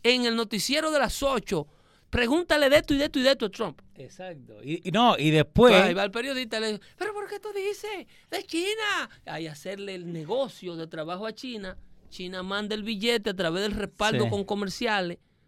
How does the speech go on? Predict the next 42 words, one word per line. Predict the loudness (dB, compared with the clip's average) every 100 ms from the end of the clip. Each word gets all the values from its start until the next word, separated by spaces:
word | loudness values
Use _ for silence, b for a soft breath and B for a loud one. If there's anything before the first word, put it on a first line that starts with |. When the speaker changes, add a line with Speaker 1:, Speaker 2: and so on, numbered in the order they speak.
| _
Speaker 1:
"Te | -4 -2
dejo | 0 0
transmitir | 0 0 0 0 0
aquí | 0 0 -2
toda | 0 0
la | 0
programación | 0 0 0 0 -2 -2 -4
tuya | -4 -4 -4 -4
para | -6 -6
que | -2
estos | -2
chinos | 0 0 0 0
consuman | -2 0 0 0
un | 0
poco | 0 2
de | 0
esa | 0
comedia | -4 -4 -2 -2 0
loca | 0 0 -4
que | -6
tú | 0 2
haces." | 2 0 -4
Speaker 2:
La | -4
N | -2
B | -4 -2
A | -4 -6 -8
y |
todo | -6 -6
Speaker 1:
Toda | -2
Speaker 2:
eso. | 0
Speaker 1:
esa | 2
vaina, | 2 2 -2 -4
si | -6 -10
no | -10
te | -10 -10
saco | -6 -6 -6 -14 _
del | -8 -6 -4
aire, | -6 -10 -18 _
se | -16 -8
van | -6 -6
los | -8
cuartos. | -6 -6 -8 _